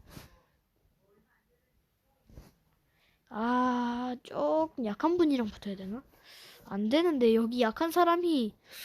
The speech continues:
오천삼백삼십인데. 아, 안 되는데. 아, 그래도 자존심이 있는데.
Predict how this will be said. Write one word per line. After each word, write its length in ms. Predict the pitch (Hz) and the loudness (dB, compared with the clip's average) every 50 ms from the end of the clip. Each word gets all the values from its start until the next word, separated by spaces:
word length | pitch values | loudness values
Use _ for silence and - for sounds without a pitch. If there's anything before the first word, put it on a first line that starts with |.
| - - - - - - | -16 -18 -20 -20 -12 -6
오천삼백삼십인데. 1900 | 240 226 226 226 226 220 233 254 254 - 349 339 339 339 320 294 294 262 254 294 302 285 285 - 269 240 240 226 220 202 208 208 220 214 240 254 311 320 _ - - - - - - - - - - - - - - - _ _ _ _ _ _ - - | -2 0 0 2 2 4 2 2 2 2 0 2 2 2 4 4 4 4 4 2 0 2 2 0 0 2 0 0 0 -2 0 0 0 0 0 -2 -6 -8 _ -16 -20 -20 -20 -20 -20 -20 -20 -20 -20 -20 -20 -20 -20 -20 _ _ _ _ _ _ -16 -10
아, 500 | 262 269 277 285 302 320 320 320 330 320 | -4 -2 0 2 2 2 0 0 0 0
안 300 | 277 233 226 233 247 262 | 0 0 0 0 0 2
되는데. 1120 | 262 302 320 330 349 349 349 339 285 277 262 254 254 254 254 254 254 262 262 262 269 269 262 - - - - - _ _ _ _ _ _ _ _ _ _ _ _ _ _ _ _ _ _ _ _ _ _ _ _ - | 4 4 4 4 4 0 0 0 2 2 2 2 2 0 0 0 0 0 0 0 -2 -4 -6 -10 -16 -18 -20 -20 _ _ _ _ _ _ _ _ _ _ _ _ _ _ _ _ _ _ _ _ _ _ _ _ -4
아, 540 | - 254 262 277 285 294 302 302 302 302 294 | 0 2 2 4 4 4 4 4 4 2 2
그래도 180 | 285 285 262 - | 0 -2 -2 -2
자존심이 680 | - 254 247 254 285 311 320 - 339 320 320 285 254 | -2 -2 0 0 -2 -2 -2 -4 -4 -4 -2 -2 -2
있는데. 960 | 240 240 254 277 294 294 285 277 247 226 220 220 226 226 226 226 233 233 247 | -2 -2 -4 -4 -6 -6 -4 -4 -4 -4 -4 -4 -4 -6 -6 -6 -6 -8 -10